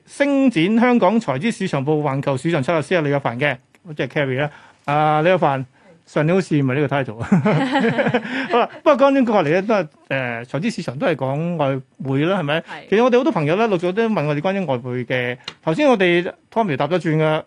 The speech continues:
Speaker 1: 繼續搵你接力下。
Speaker 2: 好。
Speaker 1: 特別我哋會搵你講下嘅Q T係啲乜嘢呢？
Speaker 2: 係。
Speaker 1: 好似好新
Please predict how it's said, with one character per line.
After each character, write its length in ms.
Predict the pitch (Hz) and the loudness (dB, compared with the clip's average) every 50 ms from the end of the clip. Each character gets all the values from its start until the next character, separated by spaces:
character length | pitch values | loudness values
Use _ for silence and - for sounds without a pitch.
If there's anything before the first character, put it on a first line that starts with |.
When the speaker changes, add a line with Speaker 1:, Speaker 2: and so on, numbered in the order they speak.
| _ _ _ _ _ | _ _ _ _ _
Speaker 1:
繼 160 | - 180 165 | -4 -2 0
續 100 | 170 165 151 | 0 0 0
搵 100 | 151 160 | 0 0
你 140 | 185 185 151 | 0 -2 -2
接 120 | - 165 | -2 -2
力 140 | 139 147 131 | -2 -2 -2
下。 240 | 127 127 139 143 - _ - - | -2 -2 -4 -4 -6 _ -18 -16
Speaker 2:
好。 120 | 190 190 | -8 -6
Speaker 1:
特 40 | 196 | -2
別 120 | 175 214 226 | -2 0 0
我 80 | 220 | 2
哋 160 | 202 196 202 190 | 2 0 0 0
會 80 | 208 | 0
搵 20 | 220 | 0
你 120 | 214 190 | 0 -2
講 200 | 185 220 208 208 | -2 -2 -2 -2
下 100 | 190 185 | -2 -2
嘅 200 | 180 - 185 160 - | -2 -2 -4 -4 -6
Q 380 | - - 208 208 214 214 214 214 - | -6 -6 -4 -2 -2 -2 -4 -6 -8
T 180 | - - 214 190 | -6 -4 -2 -2
係 120 | 151 120 | -2 -2
啲 100 | 127 165 | -2 -4
乜 120 | 165 175 | -4 -4
嘢 200 | 165 135 131 131 | -4 -4 -4 -4
呢？ 360 | 139 147 151 151 151 151 151 151 | -2 -2 -4 -4 -4 -4 -4 -4
Speaker 2:
係。 20 | |
Speaker 1:
好 80 | 143 156 | -6 -6
似 140 | 151 - 135 | -4 -4 -4
好 100 | 139 147 | -4 -4
新 220 | 147 - - 170 | -6 -4 -2 -2